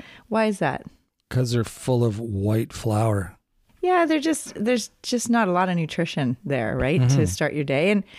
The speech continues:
Speaker 1: breakfast is a good time to get some protein and some fiber because it's hard to,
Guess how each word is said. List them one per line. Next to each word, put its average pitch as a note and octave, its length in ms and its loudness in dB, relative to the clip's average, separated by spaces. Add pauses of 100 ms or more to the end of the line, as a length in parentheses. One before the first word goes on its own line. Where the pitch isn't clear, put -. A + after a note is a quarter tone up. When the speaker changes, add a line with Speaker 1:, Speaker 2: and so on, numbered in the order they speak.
(220)
Speaker 1:
breakfast A3 400 -2
is A3 120 2
a F#3+ 60 2
good E3+ 300 0
time D3 460 0
to - 180 -4
get C3+ 480 -4
some B2+ 240 -2
protein F#3+ 580 -2
and D3 160 0
some C#3+ 160 -2
fiber C3 560 -4 (100)
because C#3 680 -2
it's - 220 -4
hard E3+ 400 -2
to, D3+ 540 0